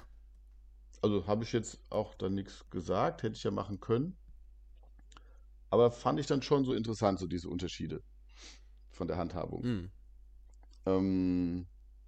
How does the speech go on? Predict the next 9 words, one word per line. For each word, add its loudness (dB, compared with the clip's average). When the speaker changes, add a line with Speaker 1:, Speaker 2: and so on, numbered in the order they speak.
Speaker 1:
ja, 2
aber 6
gut, 4
vielleicht, -2
äh, -6
hat 4
er's 4
einfach, 0
ähm, -2